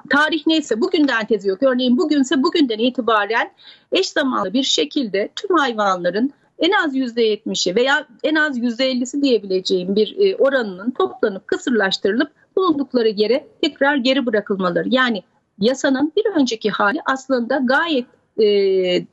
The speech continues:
güzel çalışabilecek, e, e, bir, e, kanun ve başarıya bize ulu-, ulaştırabilecekken bugün, e, biz, e, sonuca varamadık deyip, e, köpeklerin topyekün ötenazisinin konuşulduğu bir, e, tasarı üzerinde ne yazık ki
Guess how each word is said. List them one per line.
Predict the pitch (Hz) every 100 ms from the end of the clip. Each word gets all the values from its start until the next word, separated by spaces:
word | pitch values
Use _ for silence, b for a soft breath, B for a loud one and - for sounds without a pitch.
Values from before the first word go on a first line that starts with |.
| _
güzel | 190 185 240 262 269 381
çalışabilecek, | 302 269 - 262 247 254 330 339
e, | - 226
e, | 214 - 208 196 196 185 -
bir, | 247 -
e, | 202 196 196
kanun | - 208 226 302 262
ve | 214
başarıya | 220 247 220 220 208
bize | 202 214
ulu-, | 254 240 -
ulaştırabilecekken | 233 220 - 214 208 240 240 240 240 - 254 320 294
bugün, | 320 254 311 370 B B B -
e, | 247
biz, | 294 277 269
e, | 269 254
sonuca | 339 302 294 262
varamadık | 285 320 277 233 311
deyip, | - 220 233 262 _ _ _ _ _ _ _
e, | 214 202 185 -
köpeklerin | - 285 294 254 262 269
topyekün | 330 302 240 247 262
ötenazisinin | - 247 269 254 240 - 277 277 262
konuşulduğu | - 247 226 220 226 233 330
bir, | 285 294 b -
e, | 214 208
tasarı | - 277 294 285
üzerinde | 220 220 202 233 277
ne | 254
yazık | 220 202 214
ki | - 330